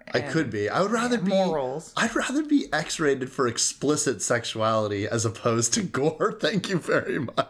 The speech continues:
Speaker 2: I'd rather be X-rated for gore and poor morals. Thank you.
Speaker 1: Okay. But
Speaker 2: Um,
Speaker 1: basically, yeah, the, and there is arguments from war correspondents who are challenged on ethics or when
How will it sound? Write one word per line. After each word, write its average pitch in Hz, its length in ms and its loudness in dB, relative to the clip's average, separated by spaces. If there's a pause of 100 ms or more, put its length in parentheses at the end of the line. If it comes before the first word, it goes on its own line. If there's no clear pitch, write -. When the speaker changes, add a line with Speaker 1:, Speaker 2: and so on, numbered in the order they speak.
Speaker 2:
I'd 285 280 0
rather 262 260 0
be 202 180 -2
X-rated 151 640 -2
for 143 160 -8
gore 135 320 -2
and 127 280 -10 (320)
poor 151 260 -8
morals. 123 640 -12 (180)
Thank - 200 -20
you. - 120 -20 (260)
Speaker 1:
Okay. 98 420 -8 (340)
But 185 140 6
Speaker 2:
Um, 151 160 -16
Speaker 1:
basically, 196 480 -2
yeah, 135 260 2
the, 139 280 -2
and 143 200 -2
there 151 260 2
is 156 240 -4
arguments 131 600 0 (480)
from 123 340 0
war 123 140 2
correspondents 120 1040 -2
who 120 600 0
are 117 140 4
challenged 127 720 -2
on 113 420 0
ethics 120 460 -2
or 110 540 0 (420)
when 139 400 0